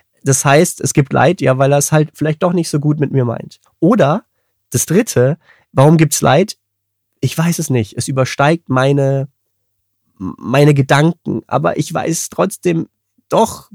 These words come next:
Gott ist Liebe und er ist auch allmächtig, aber es übersteigt mein Denken. Und das ist eher meine Art, Theologie, äh, zu denken, dass ich nicht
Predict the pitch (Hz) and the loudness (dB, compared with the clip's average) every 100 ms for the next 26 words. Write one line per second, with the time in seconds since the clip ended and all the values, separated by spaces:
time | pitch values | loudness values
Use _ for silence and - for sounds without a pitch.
0 | - 151 160 226 - - 160 139 135 - | -4 -2 -2 -2 -4 -6 -6 -4 -4 -4
1 | 147 - 156 226 226 156 - 143 147 - | -6 -4 -4 -4 -4 -6 -2 -2 -2 -6
2 | - 127 160 - 139 127 - 156 - 139 | -8 -6 -6 -4 -4 -4 -2 -2 -2 -4
3 | 131 120 123 131 - - _ _ _ - | -4 -2 -4 -6 -12 -20 _ _ _ -6
4 | 131 147 165 160 - _ _ _ 143 165 | -2 0 0 -2 -6 _ _ _ 0 2
5 | 156 - 117 139 156 135 127 - - - | 2 2 2 2 2 0 -2 -4 -6 0
6 | 135 127 120 135 131 - - 120 - 117 | 0 0 0 -2 -4 -4 -6 -6 -4 -2
7 | 123 123 131 120 120 127 135 160 - - | -2 -2 -4 -6 -4 -6 -2 -2 -4 -14